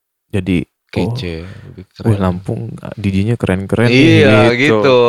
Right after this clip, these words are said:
Speaker 2: kan.
Speaker 1: Jadi
Speaker 2: Bukan, "Wih, Lampung ceweknya bagus-bagus." <laughs> Nggak gitu kan.
Speaker 1: <laughs> Iya.
Speaker 2: Iya.
Speaker 1: Tapi kur-, sekarang nih di Lampung nih, gue, yang gue sayangin,
Speaker 2: Hmm.
Speaker 1: D J ceweknya sih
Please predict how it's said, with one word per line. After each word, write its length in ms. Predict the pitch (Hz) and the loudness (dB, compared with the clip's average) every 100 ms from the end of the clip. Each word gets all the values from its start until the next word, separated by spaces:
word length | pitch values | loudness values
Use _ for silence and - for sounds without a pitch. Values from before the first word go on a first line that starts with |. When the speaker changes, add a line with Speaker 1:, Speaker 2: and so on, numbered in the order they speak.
| 117 113 | 2 0
Speaker 2:
kan. 180 | 123 143 151 139 _ - | 0 -2 -4 -12 _ -20
Speaker 1:
Jadi 380 | 85 - 92 107 | -20 -16 -10 -2
Speaker 2:
Bukan, 180 | 120 135 | 0 0
"Wih, 140 | 139 120 | 0 -2
Lampung 260 | 117 139 135 | -4 -6 -4
ceweknya 320 | 113 117 131 | -4 -4 -6
bagus-bagus." 640 | 104 101 - 113 113 107 110 | -6 -8 -6 -8 -6 -2 2
<laughs> 140 | 131 98 | 2 2
Nggak 140 | 101 131 | 2 2
gitu 160 | 151 151 | 2 2
kan. 320 | 123 139 139 117 | 2 2 -2 -6
Speaker 1:
<laughs> 160 | - | -12
Iya. 240 | 104 - - - - - | -12 -12 -14 -18 -14 -6
Speaker 2:
Iya. 100 | 101 | -2
Speaker 1:
Tapi 220 | 117 156 | 0 0
kur-, 300 | - 120 - | -2 -4 -4
sekarang 480 | - - 104 117 139 | -8 -4 -2 0 -2
nih 240 | 185 - - | -4 -6 -12
di 160 | - 110 | -6 0
Lampung 400 | 101 98 104 127 | 0 0 -4 -6
nih, 80 | 156 | -2
gue, 140 | 117 | 0
yang 100 | 104 | 0
gue 140 | 101 101 | 0 -2
sayangin, 540 | - 90 92 98 135 156 _ _ _ _ | 0 -2 -2 -6 -10 -14 _ _ _ _
Speaker 2:
Hmm. 320 | 101 98 101 - _ _ - - - - - _ _ _ _ _ _ _ 107 | -14 -14 -16 -20 _ _ -18 -18 -20 -20 -20 _ _ _ _ _ _ _ -6
Speaker 1:
D 160 | 104 104 | -6 -4
J 240 | 107 107 | 0 0
ceweknya 720 | - 101 98 95 - 165 156 113 | 2 -2 0 -2 0 2 2 0
sih 240 | 107 | -4